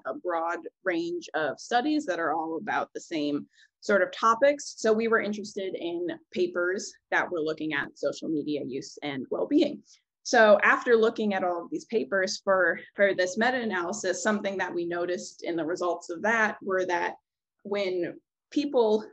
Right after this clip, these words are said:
were responding to these social media use scales, some of them focused a fair bit on these more, like, addictive qualities, like, do you feel dependent on social media? Do you feel some sort of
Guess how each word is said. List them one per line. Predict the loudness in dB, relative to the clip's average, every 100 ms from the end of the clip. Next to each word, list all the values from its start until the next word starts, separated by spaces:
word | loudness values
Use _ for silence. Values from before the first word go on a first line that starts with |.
| _
were | 0 4 4 2
responding | -2 -4 -4 -2 -4 -4 -6
to | -4 -6
these | -2 -2 -4 -8 _ _ _ -4
social | 4 4 4 -2
media | -2 -2 0 0
use | -2 -4 -6 -4
scales, | 2 4 4
some | 2 0
of | 2
them | 0 2
focused | 0 0 -4 -6 -10 -18 _ -2
a | 0 0
fair | 4 4 6
bit | 2 0
on | 0 0 -2 -6 -6
these | -6
more, | -4 -2
like, | -2
addictive | -4 -2 -2 -2 -2 -2 -2 -4
qualities, | 0 2 2 0 -2 -2 -4 -2
like, | -2 -2 -6
do |
you | -12 -8
feel | -8
dependent | -8 -8 -2 2 4 2 0 0
on | -2 -2
social | -2 -4 -4 -6
media? | -6 -6 -2 -2 -2
Do | -4
you | -6
feel | -4 -4 -6 _ _ _ 0
some | 0 2
sort | 2
of | 0